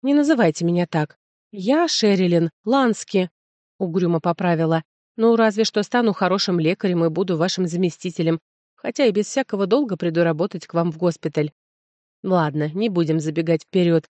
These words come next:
Поговорим лет через пять или десять», примирительно свернул разговор мэтр и снова подозвал такси. У меня скулы свело от его расточительности. Тем более до академии оказалось ехать совсем близко. Пять минут за полтора межсезонья.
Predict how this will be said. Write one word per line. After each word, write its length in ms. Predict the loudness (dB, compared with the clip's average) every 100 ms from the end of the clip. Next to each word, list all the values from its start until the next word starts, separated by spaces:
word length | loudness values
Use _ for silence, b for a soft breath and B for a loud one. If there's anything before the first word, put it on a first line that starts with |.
| _ _
Поговорим 460 | -4 2 4 4 4
лет 180 | 2 0
через 320 | -2 -2 -2
пять 360 | -2 -2 -2
или 120 | -4 -2
десять», 480 | 0 0 0 -10 -14 _ _ _
примирительно 640 | -4 0 2 0 0 -2 -4
свернул 460 | -2 0 0 -2
разговор 480 | -4 -4 0 2 2
мэтр 380 | 2 0 -2 -8 _ _ _
и 120 | -6 -6
снова 400 | -2 -2 0 -4
подозвал 500 | -4 -4 -2 -4 -2
такси. 520 | -4 -6 -6 -4 -6 _ _ _ _ -6
У 100 | -2
меня 240 | 0 -2
скулы 360 | -4 -4 0 0
свело 380 | -2 0 2 2
от 120 | 0
его 180 | -4 -4
расточительности. 1000 | -2 -4 -2 -6 -4 -2 -2 -2 -4 -4 _ _ _
Тем 180 | -2 2
более 260 | 4 4
до 100 | 4
академии 520 | 2 0 0 2 2 2
оказалось 500 | 0 0 0 0 -2
ехать 260 | -2 -2
совсем 360 | -4 -2 -2 -2
близко. 440 | -2 -4 -2 -4 -4 _ _ _
Пять 240 | 0 2
минут 320 | 2 2 2
за 100 | -2
полтора 400 | -4 -2 -2 0
межсезонья. 800 | 0 -2 -2 0 2 2 0 -4